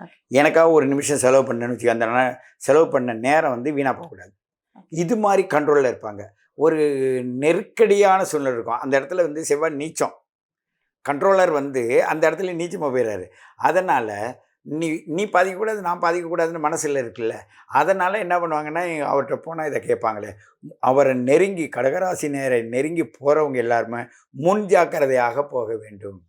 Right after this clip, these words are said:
Speaker 2: முன் ஜாக்கிரதையா போகலைன்னா, அவர் அந்த முகம் கொடுத்து பேசுற விதத்திலேயே கை கால்லாம் நமக்கு நடுங்க ஆரம்பிச்சிரும்.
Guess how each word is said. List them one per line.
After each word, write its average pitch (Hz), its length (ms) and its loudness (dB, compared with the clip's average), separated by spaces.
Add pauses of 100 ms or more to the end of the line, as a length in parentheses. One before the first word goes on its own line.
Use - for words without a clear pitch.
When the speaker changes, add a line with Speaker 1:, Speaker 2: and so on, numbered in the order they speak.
(380)
Speaker 2:
முன் 175 340 -4
ஜாக்கிரதையா 151 560 2 (140)
போகலைன்னா, 110 560 -2 (500)
அவர் 120 320 -2
அந்த 110 220 -4
முகம் 131 420 2
கொடுத்து 190 400 -2
பேசுற 147 420 2
விதத்திலேயே 127 840 -2 (180)
கை 160 180 2
கால்லாம் 160 360 2
நமக்கு 131 300 -4
நடுங்க 127 300 -4
ஆரம்பிச்சிரும். 110 480 -8